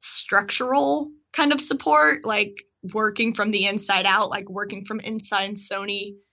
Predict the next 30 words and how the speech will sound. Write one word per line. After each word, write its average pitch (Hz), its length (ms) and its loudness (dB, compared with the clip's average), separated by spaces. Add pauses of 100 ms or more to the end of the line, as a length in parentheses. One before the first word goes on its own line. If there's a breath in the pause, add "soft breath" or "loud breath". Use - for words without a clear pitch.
(160 soft breath)
to 226 120 -2
change 196 440 -2
how 185 140 0
this 196 240 -8
is 185 160 -12
working 202 400 -6
and 202 100 -12
change 185 320 -6
the 185 80 -12
perception. 202 640 -6
Because 202 380 -4
when 208 140 -10
you've 214 160 -8
got 214 180 2
a 214 60 -8
judge 202 580 -4 (400)
who 202 80 -6
is 202 140 -2
supposed 208 300 -4
to 190 60 -8
be 202 160 -2
unbiased 196 600 0
and 196 80 -6
impartial 196 800 -2 (380)
supporting 190 720 -4 (180)
the 196 80 -6
commercial 202 840 -2 (320)
aspect 196 560 0
of 190 140 -2
it, 190 300 0